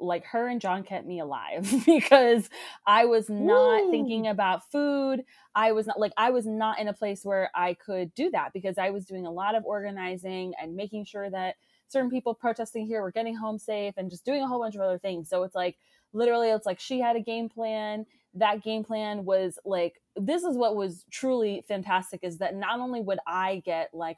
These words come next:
Speaker 1: our meal plans and our things like that, but John would get them as well. Um, and so literally, like, he just followed that plan and just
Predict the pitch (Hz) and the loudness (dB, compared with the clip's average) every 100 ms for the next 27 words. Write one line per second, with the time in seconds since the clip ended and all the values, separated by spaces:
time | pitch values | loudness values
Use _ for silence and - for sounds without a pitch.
0 | - 175 185 180 175 180 170 165 165 165 | -6 -6 -4 -6 -8 -8 -8 -8 -10 -10
1 | 170 180 165 175 156 180 - 190 185 170 | -10 -12 -8 -8 -6 -8 -6 -4 -4 -6
2 | 175 170 156 147 - 151 80 - _ - | -8 -10 -14 -16 -14 -12 -12 -16 _ -20
3 | - - 196 180 170 196 196 - 202 185 | -14 -6 -2 0 0 -2 -2 2 2 2
4 | 190 226 277 254 233 214 180 - 233 202 | 0 0 2 2 2 2 0 -2 -4 -4
5 | 196 - 247 233 233 208 214 - 220 214 | -6 -4 2 4 4 2 -2 -2 -4 -4
6 | 214 - 190 185 190 170 | -6 -8 -8 -6 -6 -8